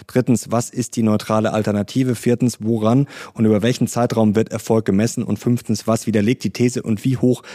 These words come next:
darf der Schaden maximal sein? Und das berechnest du so, das maximale Satellitengewicht, maximal akzeptierter Portfolioschaden durch konservativ geschätzter Stressverlust der Satelliten. Und dann haben wir jetzt hier mal ein Beispiel, also zwei Prozent akzeptierter Per-,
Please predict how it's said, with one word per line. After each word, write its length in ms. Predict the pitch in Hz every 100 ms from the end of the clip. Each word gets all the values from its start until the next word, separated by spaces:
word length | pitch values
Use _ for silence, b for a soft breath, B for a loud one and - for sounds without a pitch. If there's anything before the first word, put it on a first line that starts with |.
| B
darf 220 | - 120 -
der 120 | 107
Schaden 440 | - 101 101 98
maximal 760 | 90 90 - 104 90 80 104 135 _
sein? 340 | - 110 80
Und 160 | - 107
das 160 | 123 -
berechnest 440 | 131 143 151 -
du 40 |
so, 300 | 139 135 98
das 160 | 85 95
maximale 560 | 113 117 - 113 104 104
Satellitengewicht, 800 | 104 107 127 139 123 127 135 113
maximal 480 | 110 - 113 113
akzeptierter 520 | 95 - 101 - 110 104
Portfolioschaden 840 | 107 - 127 139 131 127 123 117
durch 280 | 120 135 - B B B
konservativ 760 | - 139 127 113 107 - 117 - B B -
geschätzter 600 | 110 123 120 - 113 101
Stressverlust 1040 | - - 117 - - - 104 113 - -
der 320 | - 107 107 -
Satelliten. 760 | 101 104 101 113 101 147 - 139
Und 240 | 120 110
dann 120 | 101
haben 100 | 110
wir 60 | 107
jetzt 100 | -
hier 100 | 107
mal 60 |
ein 100 | 98
Beispiel, 360 | 101 143 - 131
also 220 | 110 107
zwei 300 | 95 - 113
Prozent 420 | - 110 120 110
akzeptierter 540 | 107 110 117 - 123 113
Per-, 240 | 101 104